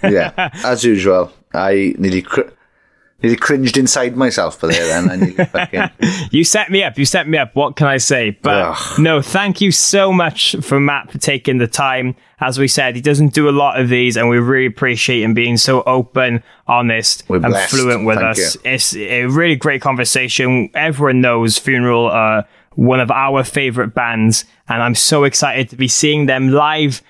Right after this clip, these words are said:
Speaker 2: in the flesh again this weekend at Slam Dunk Festival twenty twenty-one in Leeds and Hatfield. Um, if you do see me crowd surfing, um, I do apologise,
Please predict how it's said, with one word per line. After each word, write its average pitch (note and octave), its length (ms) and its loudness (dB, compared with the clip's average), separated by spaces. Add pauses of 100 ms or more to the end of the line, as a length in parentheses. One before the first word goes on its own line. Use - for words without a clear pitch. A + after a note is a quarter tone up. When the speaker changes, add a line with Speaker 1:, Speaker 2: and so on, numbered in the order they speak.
(160)
Speaker 2:
in F3+ 200 2
the E3 80 2
flesh D3+ 440 -4
again A#2+ 380 0
this C3 300 -2
weekend A2+ 460 -2 (220)
at A2 160 -2
Slam B2 380 0
Dunk A#2 240 0
Festival A#2 420 -2
twenty C3 400 -2
twenty-one G#2+ 600 0 (240)
in G2+ 320 -2
Leeds G#2 460 0
and G#2 160 -4
Hatfield. A2+ 720 -2 (240)
Um, A#2+ 280 -4
if D3+ 180 -6
you G3+ 140 4
do A#3 600 0 (460)
see F3+ 280 0
me D#3+ 140 0
crowd C#3+ 340 -2
surfing, A#2+ 640 -2 (140)
um, A#2 260 -2
I A#2 100 -2
do D3 200 2
apologise, G#2 880 0